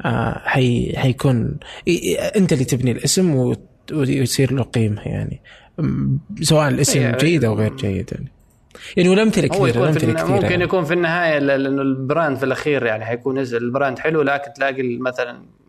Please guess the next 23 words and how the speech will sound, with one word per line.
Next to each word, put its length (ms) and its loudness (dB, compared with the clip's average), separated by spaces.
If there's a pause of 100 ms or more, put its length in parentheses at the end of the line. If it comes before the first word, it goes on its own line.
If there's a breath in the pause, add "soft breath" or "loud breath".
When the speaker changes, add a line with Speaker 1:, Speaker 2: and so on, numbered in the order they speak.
Speaker 2:
محتوى 320 0
ما 160 0
في. 200 -10 (760 soft breath)
بالتالي، 340 0
يعني، 180 0
البراند 420 0
بعد 120 0
فترة 240 0
ما 180 0
له 120 0
أي 140 2
قيمة، 280 -2
اللهم 320 -2
مجرد 260 -2
اسم 240 -6
حلو 300 0
ولا 200 -2
حتى 200 -2
شعار 240 -2
حلو، 280 0
بس 180 -6
في 60 -10
الأخير 360 -2